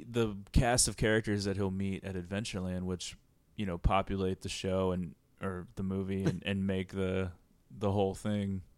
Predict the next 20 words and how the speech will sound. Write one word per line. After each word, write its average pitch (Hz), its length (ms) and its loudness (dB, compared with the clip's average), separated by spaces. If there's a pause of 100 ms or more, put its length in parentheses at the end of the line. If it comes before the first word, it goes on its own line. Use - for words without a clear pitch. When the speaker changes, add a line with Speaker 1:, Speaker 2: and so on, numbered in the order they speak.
(160)
Speaker 1:
go. 101 360 4
I 92 60 -2
mean, 101 200 0
this 110 160 2
is, 117 180 0
like, 107 340 4 (680)
a 113 80 -4
common 143 500 2
theme 110 680 0 (640)
in 101 420 0
these 101 300 0 (1600)
post-college, 101 880 2 (920)
um, 85 600 -4 (180)
explorations, 95 1040 0
whatever 92 240 0
you 92 80 0
wanna 90 140 0
call 92 300 -2
them, 92 200 -2 (560)
uh, 98 320 4